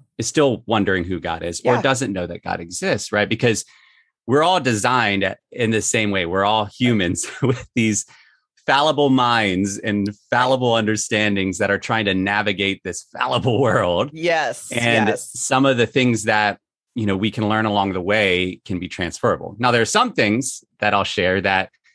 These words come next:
Speaker 1: uh, really do play into the idea of believing that God <laughs> exists
Speaker 2: Yeah.
Speaker 1: and that you can talk to him. Uh, but, uh, my hope is, is that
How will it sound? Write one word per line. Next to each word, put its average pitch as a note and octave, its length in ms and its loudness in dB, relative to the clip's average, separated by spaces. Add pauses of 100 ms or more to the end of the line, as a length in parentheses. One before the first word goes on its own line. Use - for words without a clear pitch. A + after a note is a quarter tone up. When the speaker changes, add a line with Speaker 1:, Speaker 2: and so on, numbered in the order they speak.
(240)
Speaker 1:
uh, F2+ 240 2 (340)
really G#2+ 320 2
do G2+ 180 2
play F#2+ 320 2
into F#2 420 0
the F2 140 0
idea F2 300 0
of E2+ 120 -12 (120)
believing F2+ 440 -4
that F2+ 160 -2
God F2+ 260 2
<laughs> F#2+ 60 -6
exists - 520 -2
Speaker 2:
Yeah. B2+ 140 -2
Speaker 1:
and G#2+ 140 0
that A#2+ 200 -2
you G2+ 100 0
can G2 180 -2
talk G2+ 280 0
to F#2 140 0
him. F2+ 120 0 (420)
Uh, G#2 300 2 (480)
but, C3+ 460 2 (1040)
uh, C#3 240 0
my C3 200 2
hope D3 360 0
is, A#2+ 180 0
is G#2+ 160 -4
that G#2+ 340 2